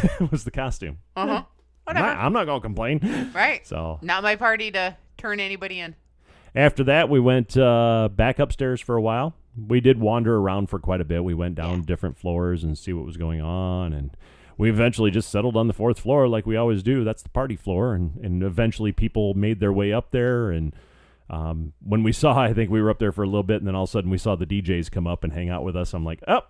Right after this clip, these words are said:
Speaker 1: dance is over." <laughs>
Speaker 2: Right.
Speaker 1: 'Cause they're up. <laughs> So we just hung out and had a good time all night long.
Speaker 2: Yeah, it was a lot of fun.
Speaker 1: So
Speaker 2: I think we finally called it a night at about one thirty.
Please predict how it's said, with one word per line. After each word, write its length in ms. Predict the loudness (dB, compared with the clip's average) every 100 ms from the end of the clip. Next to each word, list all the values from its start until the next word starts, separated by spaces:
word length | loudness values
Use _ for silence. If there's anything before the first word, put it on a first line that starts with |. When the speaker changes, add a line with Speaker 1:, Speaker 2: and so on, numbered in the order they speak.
| _ _ _ -6
Speaker 1:
dance 240 | -4 -2
is 80 | 0
over." 220 | 0 2 6
<laughs> 420 | 6 6 0 0
Speaker 2:
Right. 420 | 0 2 2 -2
Speaker 1:
'Cause 200 | -4 -6
they're 240 | -4 0 2
up. 260 | 2 2 0
<laughs> 40 | -2 -8 -10 -16 -16 -12 -12 -12 -16 -20 -20 -20 -18 -18 -18 -18 -14
So 640 | -2 2 4 4 4 2
we 200 | -2 -4
just 180 | -6 -6
hung 160 | -6 -6
out 140 | -6
and 80 | -4
had 140 | -4 -4
a 20 |
good 220 | -6 -6
time 260 | -6 -6 -6
all 140 | -6
night 180 | -6 -6
long. 300 | -8 -8 -10 -14 _ _ -10
Speaker 2:
Yeah, 200 | -8 -8 -12
it 100 | -10
was 200 | -8 -6
a 60 |
lot 160 | -4 -4
of 80 | -6
fun. 200 | -10 -12 _ _ _ -18
Speaker 1:
So 240 | -16 -16 -18 _ _ _ _ -4
Speaker 2:
I 120 | -2
think 380 | -2 -4 -4 -10
we 380 | -8 -6 -6
finally 800 | -8 -4 -2 -2 -4 -6 -8 -8 -12
called 480 | -20 -2 0 2 0
it 100 | -4
a 100 | -4
night 720 | -6 -8 -4 -2 0 -2 -4 -6
at 400 | -2 0 2 0
about 320 | 0 0 -2
one 240 | -4 -8 -8
thirty. 560 | -8 -8 -6 -8 -10